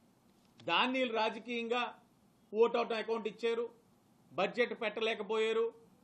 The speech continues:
ఇవన్నీ ఏదో నోటుకొచ్చింది మాట్లాడుతున్నారు. వారి మాదిరిగా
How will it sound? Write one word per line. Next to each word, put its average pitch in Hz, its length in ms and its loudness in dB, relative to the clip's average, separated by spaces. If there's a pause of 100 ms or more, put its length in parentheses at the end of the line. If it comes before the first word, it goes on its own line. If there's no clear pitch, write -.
ఇవన్నీ 196 300 -6 (100)
ఏదో 233 200 -4
నోటుకొచ్చింది 220 520 -8 (100)
మాట్లాడుతున్నారు. 156 540 -14 (680)
వారి 202 380 6
మాదిరిగా 247 480 4